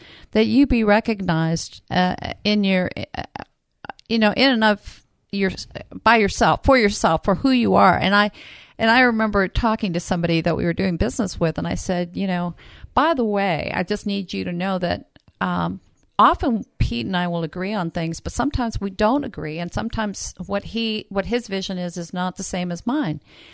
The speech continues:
And, and that just is, kinda goes with the territory. And, uh, um,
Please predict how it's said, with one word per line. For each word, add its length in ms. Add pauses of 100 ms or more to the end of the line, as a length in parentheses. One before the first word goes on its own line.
(340)
And, 200
and 220
that 200
just 260
is, 160
kinda 320
goes 280
with 80
the 60
territory. 800 (460)
And, 500
uh, 400 (340)
um, 580